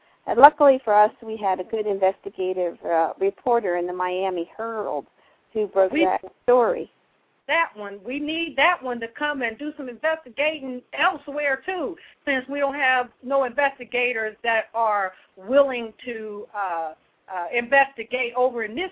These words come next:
Speaker 2: area. But we sure would like to have his information. Most of all, you know, the last question to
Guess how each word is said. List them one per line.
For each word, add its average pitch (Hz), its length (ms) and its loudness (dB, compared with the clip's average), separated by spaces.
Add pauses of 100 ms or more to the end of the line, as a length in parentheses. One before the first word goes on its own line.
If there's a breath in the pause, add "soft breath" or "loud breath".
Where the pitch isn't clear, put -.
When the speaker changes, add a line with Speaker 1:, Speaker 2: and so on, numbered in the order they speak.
(120)
Speaker 2:
area. 196 460 -4
But 175 180 -6
we 339 240 -8
sure 320 220 -2
would 254 180 -6
like 302 280 -6
to 233 80 -8
have 277 280 -6
his 254 320 -2
information. 202 800 -8 (380 soft breath)
Most 269 360 0
of 240 120 -10
all, 247 360 2
you 330 100 -8
know, 302 200 0
the 262 80 -4
last 440 320 0
question 311 440 -4
to 233 100 -10